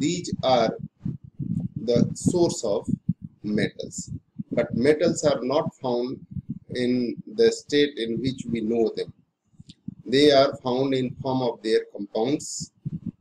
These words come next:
or their oxides, or their sulfides, or some carbonates. So they are in form of a compound. Some metals are found in free state as well,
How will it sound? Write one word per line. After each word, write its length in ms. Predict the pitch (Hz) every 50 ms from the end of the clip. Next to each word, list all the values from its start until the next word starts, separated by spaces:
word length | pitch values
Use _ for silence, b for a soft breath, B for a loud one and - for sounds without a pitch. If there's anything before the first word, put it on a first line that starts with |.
| - _
or 260 | - 147 143 143 131
their 260 | 123 120 110 104 101 101
oxides, 720 | 101 - - - 135 135 143 143 - - - - - - - - - - - - _
or 300 | 131 135 139 139 127 120
their 180 | 120 110 104
sulfides, 840 | - - - - - - - - 135 135 143 147 - - - - - - _ _ _ _ -
or 220 | 123 135 143 139
some 320 | 139 - 143 127 123 120 - -
carbonates. 800 | - 120 123 127 135 139 143 143 139 139 - - - - - - _ _ _ _ _ _ _ _ _ _ _
So 360 | _ - 175 175 175 156 - -
they 280 | 131 131 151 170 185 180
are 280 | 156 135 143 160 170 - - - _
in 200 | - 143 143 135
form 400 | - - - 147 147 156 156 147
of 200 | 139 135 131 -
a 180 | - - - -
compound. 480 | 113 110 107 - 120 113 104 92 - - _ _ - - - _ _ - - _
Some 320 | - - - 185 202 202 180
metals 480 | 156 151 151 - 160 160 151 - -
are 240 | 147 113 120 127 131
found 520 | - - 131 135 131 139 147 151 156 - - - - - - - - - - - - - - - - -
in 180 | - 127 127
free 280 | - - - 147 147 143
state 360 | - - - 127 117 110 -
as 200 | 110 107 101 - -
well, 200 | 117 127 156